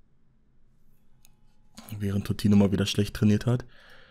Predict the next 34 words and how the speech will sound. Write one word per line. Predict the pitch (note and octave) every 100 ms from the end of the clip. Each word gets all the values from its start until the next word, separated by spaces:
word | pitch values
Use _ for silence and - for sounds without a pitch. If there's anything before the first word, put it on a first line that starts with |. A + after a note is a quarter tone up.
| - - _ _ _ -
Ja, | G2
ich | F2+
glaub, | G#2+ G2+ -
ich | B2
hatte | C3+
ja | C3 B2+
Totino | B2+ A#2+ C3 C#3 C3+ C3
die | F2+ A2+
ganze | B2 -
Zeit | A#2+
eingeplant, | F#2 A2 B2 G#2 G#2 G2+
aber | G2+
ich | G2+
glaube | G2 G2
nicht, | G#2 G#2 G#2
dass | G2+ -
er | G2 F#2+ G2 - _ _ _ - - _ -
nächstes | - G2+ F2+ -
Jahr | G2
bei | F#2+ G2
uns | G2+ - - -
im | G2+ F#2+
Kader | - G2 G2
steht. | - F#2+
Torino | A2+ A#2 C3 G#2
ist | G2+
der | F#2+
nächste | G2 - -
Gegner | G2 F#2 F#2
dann. | F#2+ G2 - - - - _ _ _ -
Müssen | G2+ A#2+ A#2 A2
wir | G#2
dringend | G2 A2 A2+ G#2+ G#2
besiegen. | F#2+ G2+ G2+ G2+